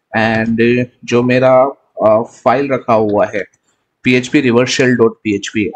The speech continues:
अगर मैं इसको rename कर देता हूँ for example पीएचटीएमएल या एचटीएमएल के through, so यहाँ पे हम लोग देखते हैं कि execution होता है या नहीं होता। So पीएचपी रिवर्स शेल डॉट पीएचपी को मैं यहाँ कर देता हूँ पीएचटीएमएल।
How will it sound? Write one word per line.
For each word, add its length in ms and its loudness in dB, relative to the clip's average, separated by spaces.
अगर 180 0
मैं 120 2
इसको 220 0
rename 340 0
कर 140 -2
देता 300 -2
हूँ 280 -4
for 140 4
example 460 -2
पीएचटीएमएल 800 0
या 140 4
एचटीएमएल 600 0
के 100 -6
through, 260 -2
so 80 -4
यहाँ 340 0
पे 60 0
हम 220 0
लोग 160 2
देखते 260 0
हैं 180 0
कि 480 -2
execution 760 -2
होता 220 0
है 160 -4
या 120 -4
नहीं 260 -10
होता। 380 -6
So 220 0
पीएचपी 400 0
रिवर्स 280 2
शेल 200 0
डॉट 360 0
पीएचपी 420 -2
को 140 0
मैं 140 -2
यहाँ 220 -4
कर 140 -2
देता 260 -4
हूँ 300 -4
पीएचटीएमएल। 1120 -4